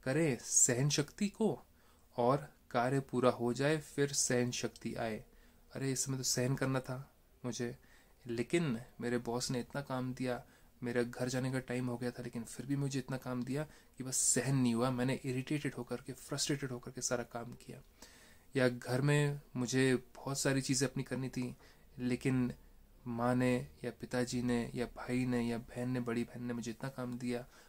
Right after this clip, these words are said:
हस्बैंड ने ये बोला या वाइफ ने मुझे इतना सब कुछ काम दिया कि मेरे अंदर सहन करने की शक्ति नहीं रही और मैंने मुंह से कुछ गलत कह दिया। परमात्मा कहते हैं, "ये ऐसा ना हो कि वो बाद में याद आ जाए वो सब कुछ।" फिर बाबा कहते हैं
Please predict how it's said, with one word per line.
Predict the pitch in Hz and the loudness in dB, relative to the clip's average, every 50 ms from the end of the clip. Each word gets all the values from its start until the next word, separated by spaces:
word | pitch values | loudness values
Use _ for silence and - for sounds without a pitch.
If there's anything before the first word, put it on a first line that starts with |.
| - _ - | -20 _ -8
हस्बैंड | 123 110 120 127 131 | -6 -4 -2 -2 0
ने | 131 127 127 | 0 2 2
ये | 127 | 0
बोला | 127 127 127 123 123 120 | 0 0 0 0 0 0
या | 123 123 123 117 | 0 0 0 0
वाइफ | 117 120 120 - - | 0 -2 -4 -2 -4
ने | 131 | -4
मुझे | 123 123 123 | -4 -4 -6
इतना | 117 - 135 131 127 | -8 -6 -8 -8 -8
सब | - - - - | -10 -12 -10 -10
कुछ | 127 - | -10 -10
काम | - - 127 120 123 127 | -6 -6 -4 -4 -4 -4
दिया | 127 135 147 147 - - - - - - | -6 -6 -6 -8 -10 -18 -20 -20 -20 -10
कि | - 127 | -6 -6
मेरे | 123 123 127 | -4 -2 -2
अंदर | 123 123 127 | -2 0 0
सहन | - - - - 123 120 127 | 0 0 2 2 2 0 -2
करने | 127 - 120 123 117 | -2 -4 -6 -6 -6
की | 120 | -6
शक्ति | 117 - - 113 - - 123 | -6 -6 -8 -10 -8 -8 -8
नहीं | 123 123 120 120 | -6 -6 -6 -6
रही | 120 120 123 143 160 - - - - - - - | -4 -4 -4 -4 -4 -6 -12 -20 -20 -20 -14 -8
और | - 120 117 | -8 -6 -4
मैंने | 120 123 123 127 | -2 -2 0 0
मुंह | 120 117 117 120 120 | 0 0 0 0 0
से | - - 131 139 156 - - - _ _ | 2 2 2 0 0 -2 -10 -20 _ _
कुछ | - 120 127 127 - | -14 -14 -14 -8 -6
गलत | 123 120 117 117 - | -6 -4 -4 -6 -8
कह | - 120 113 | -10 -10 -10
दिया। | 110 117 110 110 113 - - - - - - - - | -10 -10 -12 -12 -14 -18 -20 -20 -20 -20 -20 -10 -6
परमात्मा | 117 113 110 110 120 117 | -4 -2 -2 0 -2 -2
कहते | 113 - 127 | -2 -2 -2
हैं, | 117 117 | -2 0
"ये | 117 | 0
ऐसा | 117 - - 123 | -2 0 -2 -2
ना | 117 120 | 0 -2
हो | 123 | -2
कि | - 135 | -2 -2
वो | 127 127 | 0 0
बाद | 127 117 120 117 113 113 113 | 0 2 2 2 2 2 0
में | 117 117 113 | 0 -2 -2
याद | 113 110 107 - | -2 -2 -4 -6
आ | 113 | -8
जाए | 110 - - 113 | -8 -8 -8 -6
वो | 110 | -4
सब | - - - - | -4 -4 -4 -6
कुछ।" | - - - - - - _ - - - - - _ _ _ | -14 -16 -16 -16 -18 -18 _ -20 -20 -20 -20 -20 _ _ _
फिर | - 123 | -4 2
बाबा | 120 120 117 120 | 2 4 4 4
कहते | 110 - 113 - 117 | 2 0 -4 -6 -6
हैं | 113 123 151 190 196 | -4 -2 0 -2 -2